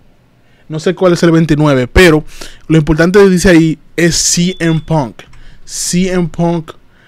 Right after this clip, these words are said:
ah, como ven ustedes ahí, dice que va a ser el ganador.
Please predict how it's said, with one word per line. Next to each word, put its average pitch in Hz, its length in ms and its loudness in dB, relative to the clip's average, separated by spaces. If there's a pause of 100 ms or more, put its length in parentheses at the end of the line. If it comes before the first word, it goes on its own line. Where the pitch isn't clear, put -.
(200)
ah, 127 500 -6
como 143 140 -8
ven 147 160 -2
ustedes 160 300 0
ahí, 143 320 0 (260)
dice 156 460 -6
que 160 80 -6
va 147 100 -6
a 135 60 -12
ser 156 180 -4
el 147 100 -6
ganador. 131 920 -10